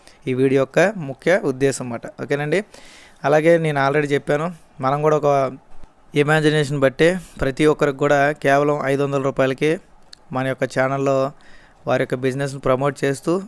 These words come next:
అలాగే పది మందికి జీరో, ఎటువంటి పెట్టుబడి లేకుండా వారి బిజినెస్‌లో ఒక వాటాదారుడిగా ఒక మంచి కమిషన్ వచ్చేలాగా చేయాలని నేనైతే, ఆ, నిన్న వీడియో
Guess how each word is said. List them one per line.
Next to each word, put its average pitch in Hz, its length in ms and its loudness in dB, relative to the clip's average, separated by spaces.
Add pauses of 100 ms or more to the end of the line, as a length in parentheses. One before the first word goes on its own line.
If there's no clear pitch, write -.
(120)
అలాగే 143 200 2 (120)
పది 139 220 2
మందికి 151 260 -2 (160)
జీరో, 151 180 4 (220)
ఎటువంటి 143 340 0
పెట్టుబడి 139 380 0
లేకుండా 143 300 0 (100)
వారి 143 240 4
బిజినెస్‌లో 143 460 0 (640)
ఒక 139 80 -2 (100)
వాటాదారుడిగా 139 720 2
ఒక 131 160 -6
మంచి 131 180 -8 (100)
కమిషన్ 139 340 -2
వచ్చేలాగా 135 420 0 (380)
చేయాలని 139 380 0
నేనైతే, 135 320 -2 (760)
ఆ, - 120 -6
నిన్న 131 160 -4 (540)
వీడియో 135 180 2